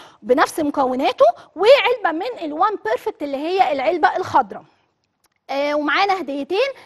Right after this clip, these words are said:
كريم شد الترهلات مع الفيتامين. والكورس ده هيكفيكوا لمدة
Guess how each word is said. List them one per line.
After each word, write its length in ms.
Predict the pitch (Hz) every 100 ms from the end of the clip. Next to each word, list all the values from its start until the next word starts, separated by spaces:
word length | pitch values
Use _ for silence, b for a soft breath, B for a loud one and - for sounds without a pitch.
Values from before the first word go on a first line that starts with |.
| B -
كريم 220 | 359 403
شد 280 | - 330 247
الترهلات 720 | 269 294 294 262 285 370 494 _ _
مع 340 | 320 370 381 381 294
الفيتامين. 760 | 262 240 330 523 554 508 622 B B B B -
والكورس 640 | 359 523 359 320 440 427
ده 120 | 349 415 480
هيكفيكوا 500 | - 302 370 - 302
لمدة 400 | 302 370 277